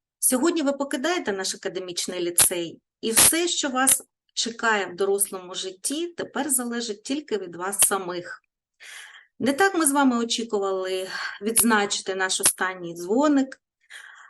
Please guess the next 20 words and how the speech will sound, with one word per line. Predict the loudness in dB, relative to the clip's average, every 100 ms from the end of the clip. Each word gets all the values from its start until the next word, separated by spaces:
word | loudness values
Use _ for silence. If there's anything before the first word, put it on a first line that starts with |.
| _ _ _ 4
На | 4
жаль, | 6 6
ми | 8
не | 8
можемо | 8 6 4 4
привітати | 2 -2 -4 -6 -4 -2 -2
в | 0
стінах | 0 2 2 2 0
рідного | -4 -2 -2 -2
ліцею | 0 2 2 4 0 0 -2
вас | -2 -2 2 2
і |
ваших | 2 -2 -2 -8
батьків. | -8 -10 -10 -8 -2 -2 -2 -14 _ _ _ _ _ -20 -20 -20 -20 -20 -20 _ _ -6
Е, | 2 4 4 0 -2
вороги | -2 2 2
забрали | 2 2 0 0
у | 0
нас | -2 -4 -2
можливість | -2 0 0 0 0 2 2 -2